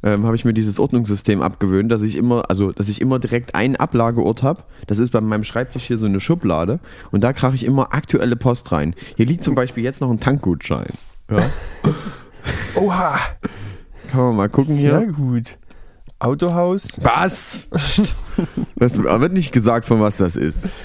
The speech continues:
Speaker 2: Habe ich nicht gesagt. Wer ist, du, noch kurz für die ZuhörerInnen, wer ist Marie Kondo?
Speaker 1: Marie Kondo
Speaker 2: Kondo?
Speaker 1: ist auf, auf, auf Netflix, ähm, so eine Dame, die, äh, Leuten die Wohnung umkrempelt und, und Zeug wegschmeißt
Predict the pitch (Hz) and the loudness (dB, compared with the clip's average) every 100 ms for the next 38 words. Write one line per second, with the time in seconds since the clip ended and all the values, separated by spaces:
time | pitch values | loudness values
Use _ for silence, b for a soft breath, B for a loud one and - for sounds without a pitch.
0 | B 117 120 127 - 156 143 127 120 B | B 0 0 -2 -4 -4 0 -2 -2 B
1 | B B B B - 143 151 - - 156 | B B B B -4 0 2 0 -4 -4
2 | 151 165 165 185 - 147 - 196 170 170 | 0 0 2 -2 0 -4 0 2 2 0
3 | 175 135 139 - 139 131 147 127 - 131 | 2 2 0 0 0 2 -2 -2 0 0
4 | 180 185 190 214 208 B B 110 117 110 | 2 0 0 -2 -4 B B -2 0 2
5 | 123 147 151 139 185 190 120 - - - | 4 4 4 0 -2 0 0 0 -6 -4
6 | 110 - 110 110 123 - - 131 143 - | -4 0 0 2 0 -2 -2 -2 -2 -10
7 | - 113 113 110 110 104 - 107 110 107 | -4 0 2 2 0 -4 -6 0 2 2
8 | 92 95 143 131 113 113 120 110 - 107 | 2 2 0 0 0 2 2 0 0 0
9 | 110 110 117 B B - 90 90 98 127 | 0 0 -4 B B -2 2 2 2 0
10 | 143 139 131 104 113 156 131 - 104 104 | -2 0 -2 2 2 4 2 2 0 0
11 | 98 - 107 101 120 80 110 104 110 104 | -4 -2 0 4 2 4 0 2 0 2
12 | 113 110 90 80 - 82 71 78 - | 2 2 0 0 -2 -2 0 -2 -8